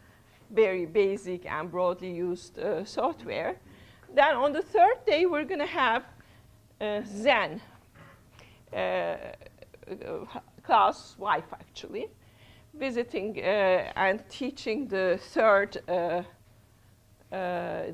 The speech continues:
day's lectures. And then the way the workshop is organized, we have lectures here in the morning, and then in the afternoon we go to the next room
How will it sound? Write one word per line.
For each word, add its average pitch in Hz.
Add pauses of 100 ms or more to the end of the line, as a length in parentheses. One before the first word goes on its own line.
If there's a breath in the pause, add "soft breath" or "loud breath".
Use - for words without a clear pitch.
day's 185
lectures. 233 (840 soft breath)
And 202
then 185 (360 soft breath)
the 240
way 381
the 262
workshop 294
is 233
organized, 240
we 247
have 269
lectures 339
here 196
in 226
the 214
morning, 185 (680 soft breath)
and 226
then 285
in 277
the 247
afternoon 269
we 233
go 247
to 254
the 247
next -
room 180